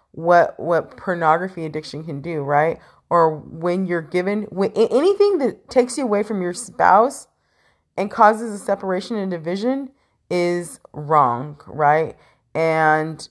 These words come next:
whether it's you, your husband listening to family members that are now poisoning your relationship and coming and causing a good thing to be ruined, or whether they're given to addictions, like I'm mentioning today, talking about the pornography use.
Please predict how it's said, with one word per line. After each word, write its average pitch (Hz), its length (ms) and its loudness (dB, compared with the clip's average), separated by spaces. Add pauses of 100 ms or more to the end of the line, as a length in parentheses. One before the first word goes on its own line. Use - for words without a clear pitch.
whether 170 380 0
it's 156 300 -2
you, 160 480 -8
your 160 360 -2
husband 190 380 -2
listening 175 300 -6
to - 120 -14
family 185 320 -2
members 185 500 -2 (360)
that 151 240 4
are 160 120 2
now 160 200 2
poisoning 175 520 -4
your 160 100 -6
relationship 160 640 -6
and 165 140 -8
coming 180 400 -4
and 156 180 -8
causing 175 400 0
a 156 40 -8
good 190 200 -6
thing 180 160 -8
to - 80 -16
be 160 120 -12
ruined, 196 400 -4 (380)
or 160 240 4
whether 165 260 2
they're 156 120 -2
given 175 300 -4
to 170 160 -8
addictions, 202 680 -4
like 175 100 -2
I'm 160 160 -4
mentioning 180 360 -6
today, 170 320 -2
talking 180 300 -2
about 160 160 0
the - 60 -16
pornography 165 540 -2
use. 190 320 -6